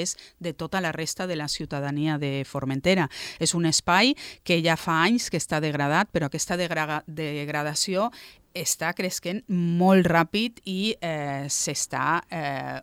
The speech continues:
utilitzant, eh, de maneres, eh, no correctes a través de, em, de, bueno, mm, embarcacions de lloguer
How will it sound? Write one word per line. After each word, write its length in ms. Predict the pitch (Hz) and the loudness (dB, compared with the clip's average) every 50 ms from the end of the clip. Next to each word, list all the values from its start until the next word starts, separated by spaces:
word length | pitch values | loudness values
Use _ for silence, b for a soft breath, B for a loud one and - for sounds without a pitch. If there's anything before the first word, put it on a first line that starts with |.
| - - - | -14 -14 -6
utilitzant, 920 | 220 214 202 - - 196 180 175 170 165 - - 175 165 165 175 202 220 - - | -4 -4 -2 -2 -2 -4 -2 -2 -4 -4 -4 0 2 2 2 2 0 -4 -6 -6
eh, 320 | 196 180 170 165 160 160 160 | -4 -2 0 0 0 -2 0
de 140 | 156 165 160 | 0 0 0
maneres, 560 | 160 151 151 151 143 143 156 170 175 - - | 2 2 2 2 2 4 4 4 4 2 0
eh, 160 | 139 160 160 | -2 -2 -2
no 180 | 160 156 156 147 | 2 2 0 2
correctes 600 | - 151 151 156 156 143 - - 175 185 - - | 2 0 0 0 0 -2 2 2 2 2 2 0
a 60 | 170 | -2
través 420 | 147 - 151 143 151 156 151 151 165 | -2 -2 -2 0 0 0 -2 -2 2
de, 220 | 160 165 170 180 B B B B B B B B | 4 4 4 4 B B B B B B B B
em, 1000 | - 196 185 180 170 160 160 160 165 160 151 151 151 147 143 143 139 131 135 - - | 2 4 6 6 6 6 4 2 2 0 0 -2 -2 -2 0 -2 -2 -2 -4 -6 -6
de, 160 | - 175 160 156 | -4 -2 -2 -2
bueno, 300 | 143 135 147 175 - - | -2 0 0 0 -2 -2
mm, 340 | _ 165 151 156 151 156 156 - - | _ -6 -6 -4 -4 -6 -8 -8 -6
embarcacions 880 | - 165 160 156 160 - - 151 143 - - 156 147 147 151 151 - 156 | -2 0 0 0 0 0 0 0 0 2 2 2 2 2 0 -2 0 0
de 380 | 151 147 147 143 139 147 151 160 | 2 2 2 4 4 2 4 6
lloguer 520 | 190 220 220 208 208 208 202 196 208 208 | 6 6 8 8 8 8 8 6 6 2